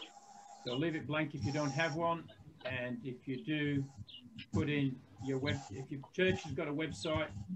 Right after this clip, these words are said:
that's probably the best one. Uh, if your church doesn't have a website, but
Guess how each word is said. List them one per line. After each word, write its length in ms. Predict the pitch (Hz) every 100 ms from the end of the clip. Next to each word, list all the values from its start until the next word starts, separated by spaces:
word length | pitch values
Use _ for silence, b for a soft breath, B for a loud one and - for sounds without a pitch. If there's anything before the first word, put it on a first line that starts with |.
| 185
that's 240 | 139 139 - -
probably 240 | 143 135
the 120 | 127
best 280 | 135 143 -
one. 320 | 147 147 143 - - - - - -
Uh, 260 | 120 117 -
if 140 | 131 127 -
your 160 | 131 127
church 380 | - 147 147 -
doesn't 280 | 139 131 127
have 160 | 143 135
a 40 |
website, 580 | 123 135 131 156 143 135
but 100 | -